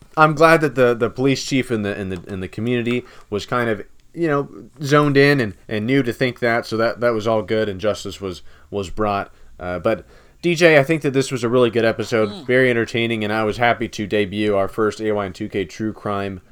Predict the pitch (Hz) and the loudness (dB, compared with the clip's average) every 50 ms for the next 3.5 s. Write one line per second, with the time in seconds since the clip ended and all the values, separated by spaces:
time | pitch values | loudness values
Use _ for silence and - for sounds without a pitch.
0 | - - - - 107 104 104 92 - - 104 104 104 - - 156 151 - - 160 | -20 -20 -10 -4 -2 -2 -2 -2 -2 -4 -2 -2 -2 -2 -2 -2 -2 0 2 4
1 | 139 131 120 117 107 98 127 151 175 165 131 123 113 107 110 113 117 113 120 120 | 4 4 4 4 2 4 4 4 4 4 2 -2 -4 -2 -2 -2 -2 0 0 0
2 | 123 123 117 123 123 123 123 131 135 139 139 139 131 - 180 208 196 - 90 85 | 0 0 0 0 -2 0 0 0 2 2 0 -2 -4 -4 -6 -6 -6 -6 -8 -6
3 | 92 110 127 127 120 95 - - - | -4 -4 -2 -2 -2 -4 -6 -10 -16